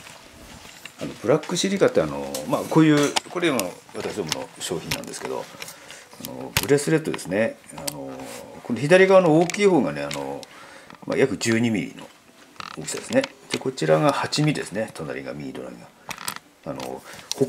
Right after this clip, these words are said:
海道のね、あの、道南の、あの、函館近郊のね、上ノ国町というところで、あの、しか取れない、その貴重な、あの、鉱物ですね。まあ、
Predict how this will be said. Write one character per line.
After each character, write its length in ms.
海 200
道 180
の 60
ね、 160
あ 120
の、 60
道 160
南 260
の、 360
あ 80
の、 560
函 340
館 140
近 240
郊 200
の 120
ね、 180
上 380
ノ 100
国 300
町 180
と 80
い 60
う 20
と 60
こ 80
ろ 40
で、 200
あ 80
の、 300
し 120
か 360
取 160
れ 80
な 160
い、 80
そ 100
の 60
貴 260
重 140
な、 320
あ 40
の、 540
鉱 200
物 20
で 60
す 220
ね。 180
ま 100
あ、 40